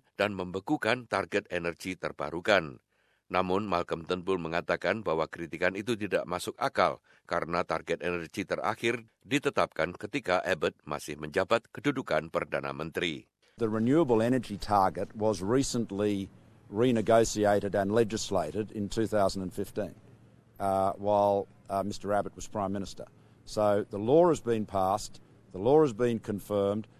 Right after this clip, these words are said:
Speaker 2: there is certainty in the industry, investments are being made, and what is needed to make renewables reliable is obviously storage.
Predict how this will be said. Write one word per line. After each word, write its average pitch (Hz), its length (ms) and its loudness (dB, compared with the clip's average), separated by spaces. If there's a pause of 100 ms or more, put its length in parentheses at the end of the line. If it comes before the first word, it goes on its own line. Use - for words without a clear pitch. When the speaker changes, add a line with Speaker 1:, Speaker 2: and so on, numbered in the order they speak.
(140)
Speaker 2:
there 107 240 0
is - 80 -6
certainty 139 720 0 (240)
in 110 160 -4
the 107 160 0
industry, 117 640 -2
investments 117 640 0
are 101 80 -4
being 104 320 0
made, 98 400 -2 (480)
and 110 240 0
what 135 240 2
is 98 160 -4
needed 120 640 -2
to 101 320 -2
make 110 320 -2 (160)
renewables 107 720 0
reliable 120 640 2 (240)
is 120 160 -2
obviously 110 480 -2
storage. 185 640 4